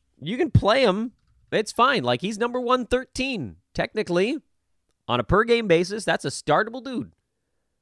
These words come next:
He's at forty-one and a half percent shooting from the field, and if that gets up near forty-two or forty-three,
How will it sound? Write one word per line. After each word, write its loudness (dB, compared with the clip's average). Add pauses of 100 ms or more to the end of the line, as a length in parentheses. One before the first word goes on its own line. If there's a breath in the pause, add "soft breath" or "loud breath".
He's -10
at -10
forty-one 0
and -4
a 0
half -2
percent -4
shooting -6
from -2
the -2
field, -2
and -2
if -10
that -2
gets -4
up -4
near -4
forty-two -6
or -2
forty-three, -4